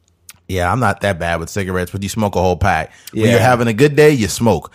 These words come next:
Speaker 1: When you're having a bad day, you smoke. When
Speaker 2: Yeah.
Speaker 1: you're bored, you smoke. You've just adopted this behavior.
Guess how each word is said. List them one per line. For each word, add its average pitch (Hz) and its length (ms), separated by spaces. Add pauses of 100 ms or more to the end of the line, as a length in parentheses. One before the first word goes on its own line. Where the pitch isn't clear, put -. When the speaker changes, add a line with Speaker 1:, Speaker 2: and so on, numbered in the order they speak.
(160)
Speaker 1:
When 98 100
you're 107 100
having 113 200
a - 40
bad 143 340
day, 147 140
you 107 140
smoke. 107 480 (160)
When 110 160
Speaker 2:
Yeah. 113 40
Speaker 1:
you're 120 100
bored, 151 460
you 101 120
smoke. 104 480
You've 123 180
just 123 220
adopted 110 760
this 107 200
behavior. 95 840